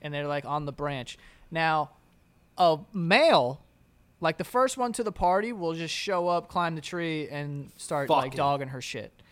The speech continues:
Speaker 1: Yeah. So then, while that's happening, right, in the fuck tree, another fossa comes along 'cause he could smell pussy from a mile away.
Speaker 2: Good for him.
Speaker 1: You know, so,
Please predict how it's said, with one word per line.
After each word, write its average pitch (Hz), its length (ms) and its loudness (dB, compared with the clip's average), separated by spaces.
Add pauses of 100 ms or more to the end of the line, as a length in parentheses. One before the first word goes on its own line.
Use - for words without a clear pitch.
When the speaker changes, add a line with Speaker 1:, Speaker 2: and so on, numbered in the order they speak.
(260)
Speaker 1:
Yeah. 143 240 0 (640)
So 196 220 2
then, 175 440 0
while 185 320 6
that's 233 220 4
happening, 175 480 0
right, 139 280 -4
in 156 120 -8
the 143 80 -4
fuck 156 260 -2
tree, 120 320 -10 (160)
another 185 380 2
fossa 180 400 4
comes 156 240 0
along 151 240 -2
'cause 151 140 -12
he 196 100 -2
could 180 140 -8
smell 156 280 -2
pussy 139 360 -6
from 139 160 -12
a 139 80 -10
mile 135 280 -6
away. 127 280 -2
Speaker 2:
Good 110 100 -10
for 107 140 -12
him. 107 180 -12 (280)
Speaker 1:
You 156 100 -6
know, 156 160 0
so, - 160 -8